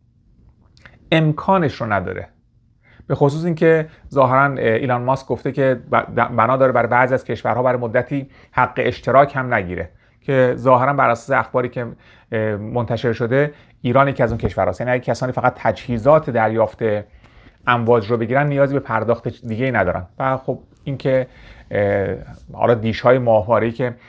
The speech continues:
اوایل دهه هفتاد دیش‌های چند متر قطرش بود مردم می‌ذاشتن که تا کم کم رسید به، اه، کمتر از مثلاً نیم متر. خب مردمی که اون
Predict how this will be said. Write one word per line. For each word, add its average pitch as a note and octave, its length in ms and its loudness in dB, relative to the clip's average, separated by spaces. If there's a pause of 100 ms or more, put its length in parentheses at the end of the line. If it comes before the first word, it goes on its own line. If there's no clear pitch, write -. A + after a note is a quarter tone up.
(220)
اوایل A2+ 360 4
دهه A2 320 2
هفتاد B2 420 0
دیش‌های A#2+ 380 -2 (160)
چند A#2 400 0
متر A#2 220 -4
قطرش C#3 320 2
بود C3 120 -6
مردم B2 280 2
می‌ذاشتن G#2+ 400 -2
که - 80 -14
تا A#2 160 -2
کم A2+ 160 -4
کم B2+ 220 -2
رسید A#2 220 -4
به، B2 220 2 (480)
اه، G#2 160 0
کمتر A#2+ 400 0
از A#2 300 0
مثلاً A2+ 380 -4 (460)
نیم B2+ 320 -2
متر. F#2 300 -4 (880)
خب A#2 80 -6
مردمی A#2 380 2
که D#3+ 100 -4
اون D3+ 200 -4